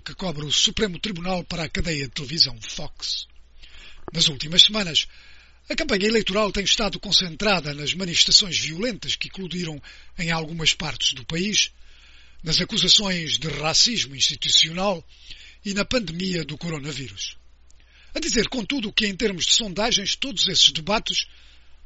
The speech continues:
mais ou menos amargos, pouco ou mesmo nada modificaram o apoio de um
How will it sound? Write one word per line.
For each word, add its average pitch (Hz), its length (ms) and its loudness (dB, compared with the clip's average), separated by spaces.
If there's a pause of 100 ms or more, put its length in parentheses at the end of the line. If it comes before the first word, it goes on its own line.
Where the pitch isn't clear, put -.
mais 156 400 2
ou 170 100 -6
menos 143 340 2
amargos, 180 540 2 (400)
pouco 208 380 -2 (160)
ou 196 100 -6
mesmo 180 320 -2
nada 185 280 0
modificaram 190 720 -2 (400)
o 170 140 -4
apoio 180 340 -2
de 156 100 -6
um 233 400 -8